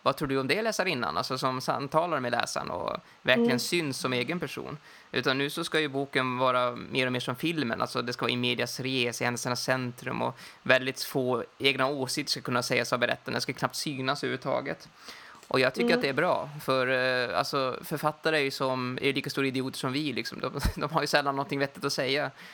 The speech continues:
Speaker 1: Så de kan, de kan lika gärna hålla snattran. Men en farbror som Hjalmar
Speaker 2: Mm.
Speaker 1: Bergman, han kan gärna få vara lite personlig, tycker jag, och ha en stark berättare.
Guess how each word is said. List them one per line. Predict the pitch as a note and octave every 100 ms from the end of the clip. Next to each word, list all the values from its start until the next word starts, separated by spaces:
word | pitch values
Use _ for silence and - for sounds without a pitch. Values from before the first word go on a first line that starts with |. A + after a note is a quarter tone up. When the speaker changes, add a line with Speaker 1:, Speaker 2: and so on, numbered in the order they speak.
| -
Speaker 1:
Så | -
de | C3 C#3
kan, | C#3+ -
de | C#3+
kan | D#3
lika | C#3 C#3+
gärna | C3+
hålla | C3+
snattran. | C3 C3+ - D#3 C3 - - - - -
Men | C#3 D3
en | C#3+ D3+
farbror | D#3+ D3+ D3
som | D3+
Hjalmar | C#3+ C#3+
Speaker 2:
Mm. | C#3 G#3+
Speaker 1:
Bergman, | G#3 B2
han | C3+ F3+
kan | F#3
gärna | C#3 A#2
få | A#2+ -
vara | - C#2+ D#2
lite | A#2 - - - -
personlig, | - C3 - -
tycker | - -
jag, | - - C3+ C3+
och |
ha | B2+
en | A#2+
stark | - B2
berättare. | - C#3+ - -